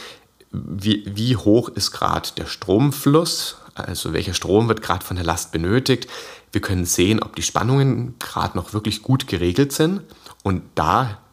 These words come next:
d-, durch diese Informationen dann auch Entscheidungen treffen und sagen, wir schalten das System ab oder gehen in, in irgendeinen Sicherheitszustand.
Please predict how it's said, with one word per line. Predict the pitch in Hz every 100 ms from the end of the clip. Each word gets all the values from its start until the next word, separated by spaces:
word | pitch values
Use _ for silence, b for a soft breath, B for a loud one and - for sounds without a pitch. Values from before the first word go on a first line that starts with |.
| -
d-, | 101 -
durch | 104
diese | 107 120 120
Informationen | 101 95 90 - 98 110
dann | 110 92
auch | -
Entscheidungen | 82 - 90 104 127 127
treffen | 113 113 107
und | 98
sagen, | 90 92
wir | 87
schalten | - 82 85
das | 82
System | 82 - 85 82
ab | 90 180 -
oder | 87 85
gehen | - - 82
in, | 85 80
in | - -
irgendeinen | 90 85 82
Sicherheitszustand. | - 127 110 101 - - - - - - - 131 139 - 127 123